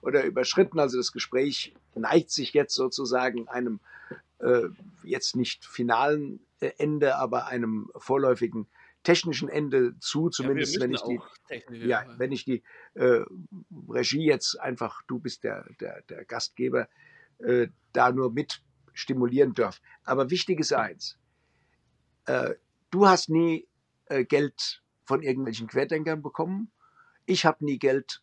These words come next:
Speaker 1: aus dem Kreml bekommen, mein ganzes Leben nicht ein, ein Mark. Und was, wenn wir uns irren, du und ich, dann irren wir uns freiwillig und nicht aus korruptiven Gründen. Das ist ganz wichtig.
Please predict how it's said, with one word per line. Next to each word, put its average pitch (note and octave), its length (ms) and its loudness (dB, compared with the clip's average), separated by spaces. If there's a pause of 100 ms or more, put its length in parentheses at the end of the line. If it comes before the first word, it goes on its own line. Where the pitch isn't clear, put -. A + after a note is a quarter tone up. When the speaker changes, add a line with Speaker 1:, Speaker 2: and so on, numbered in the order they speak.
Speaker 1:
aus A#2 140 -2
dem A2+ 100 -4
Kreml D#3 300 0
bekommen, E3+ 360 -8
mein C3+ 140 -6
ganzes A#2 320 -6
Leben B2+ 300 -2
nicht - 240 -8
ein, A2 340 -8 (100)
ein A2 160 -12
Mark. G#2+ 360 -10
Und A#2+ 160 -12
was, C3 240 -6
wenn D#3+ 160 -2
wir D#3 120 2
uns - 200 -6
irren, D#3 340 4
du D3 160 -4
und C#3+ 60 -4
ich, - 340 -12 (380)
dann A2+ 140 -6
irren D#3+ 240 2
wir C#3+ 120 2
uns C3 160 -2
freiwillig F3 720 0 (1040)
und D3 300 -2 (420)
nicht E3+ 400 -2
aus C#3 140 -4
korruptiven B2+ 540 -4
Gründen. - 360 -12 (580)
Das A2+ 120 -8
ist - 40 -8
ganz D#3 280 2
wichtig. - 380 -16